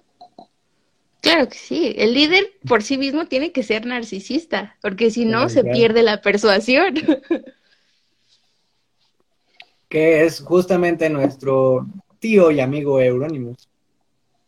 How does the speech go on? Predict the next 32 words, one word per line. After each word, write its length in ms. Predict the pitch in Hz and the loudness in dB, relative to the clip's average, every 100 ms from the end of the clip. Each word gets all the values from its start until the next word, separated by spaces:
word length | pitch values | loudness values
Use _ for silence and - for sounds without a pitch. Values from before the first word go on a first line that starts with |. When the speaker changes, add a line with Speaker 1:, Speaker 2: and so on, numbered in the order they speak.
| _ _ _ _ _ _ _ _ - _ _ _ | _ _ _ _ _ _ _ _ -20 _ _ _
Speaker 2:
que 220 | 139 139 | -4 -4
es 100 | 131 | -4
una, 500 | 143 135 127 120 117 - | -6 -2 -2 -4 -8 -14
una 240 | 143 139 127 | -8 -4 -4
de 80 | |
estas 260 | 123 127 - | -4 -10 -10
personas, 540 | 120 117 147 135 170 - _ _ _ _ _ _ _ - - | -10 -8 -6 -6 -8 -16 _ _ _ _ _ _ _ -20 -6
que 100 | 143 | -4
no 100 | 156 | 0
nada 200 | 170 165 | 0 0
más 200 | 165 165 | 0 0
se 120 | 160 | -2
enemistó 520 | 139 131 127 - 147 | 0 -2 -4 -4 -6
con 220 | 151 147 | -4 -4
Death 240 | 139 147 147 | 0 0 0
por 180 | 139 127 | -4 -4
ser 360 | 139 135 131 127 | 0 0 0 -4
el, 320 | 127 117 117 _ _ _ | -4 -4 -10 _ _ _
el 100 | 117 | -12
mesías 840 | 117 113 139 143 120 113 120 - _ | -10 -10 -4 -2 0 -4 -12 -20 _
que 120 | 120 | -16
tanto 400 | 117 123 123 127 | -10 -8 -4 -4
esperaba 680 | 117 - 117 120 120 117 120 _ _ _ _ _ | -4 -6 -6 -4 -4 -4 -8 _ _ _ _ _
el 120 | 127 123 | -12 -4
black 300 | 127 120 123 | -4 -4 -6
metal, 440 | 123 120 117 117 | -6 -4 -6 -8
¿no? 140 | 123 165 _ _ _ _ _ _ _ _ _ _ _ _ | -12 -16 _ _ _ _ _ _ _ _ _ _ _ _
Sino 300 | 147 151 143 | -8 -6 -4
que 100 | 156 | -2
también, 480 | 165 170 170 180 185 | -2 0 0 0 -2
más 260 | 143 147 | -4 -4
adelante, 640 | 156 147 143 139 127 139 | -2 -2 -2 -6 -8 -12